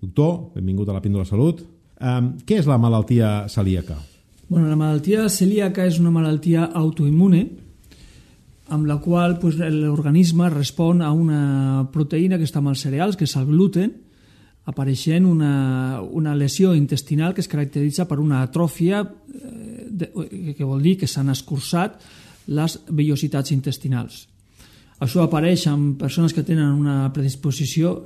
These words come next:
Speaker 2: genètica.
Speaker 1: Quin perfil de persona és el que té més números de ser celíaca, a banda d'aquesta predisposició genètica?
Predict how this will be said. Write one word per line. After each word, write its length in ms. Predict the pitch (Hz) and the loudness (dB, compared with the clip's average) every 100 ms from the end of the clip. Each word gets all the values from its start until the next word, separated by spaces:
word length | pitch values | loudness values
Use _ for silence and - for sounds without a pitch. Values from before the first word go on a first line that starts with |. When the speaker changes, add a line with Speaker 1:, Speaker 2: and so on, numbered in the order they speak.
| - | -6
Speaker 2:
genètica. 640 | 147 139 139 139 123 71 - - - _ _ - | -2 2 2 0 -4 -10 -16 -18 -20 _ _ 0
Speaker 1:
Quin 160 | 190 | 4
perfil 380 | 185 175 - 170 | 4 2 4 6
de 60 | 160 | 6
persona 260 | 143 120 165 | 2 2 2
és 60 | |
el 80 | 151 | 2
que 100 | 139 139 | 2 2
té 80 | 143 | 2
més 140 | 120 | 4
números 320 | 120 101 92 | 2 2 -2
de 80 | 95 | -4
ser 220 | 92 101 95 | -2 -2 -2
celíaca, 540 | - 98 90 82 - 78 _ - | -2 -2 -2 -4 -8 -14 _ -8
a 80 | 104 | -2
banda 320 | 110 110 120 | 0 4 4
d'aquesta 260 | 113 113 123 | 4 2 2
predisposició 600 | 113 107 - 107 98 117 92 | 2 0 2 0 2 0 0
genètica? 560 | 92 85 80 80 85 | 0 -2 -4 -6 -8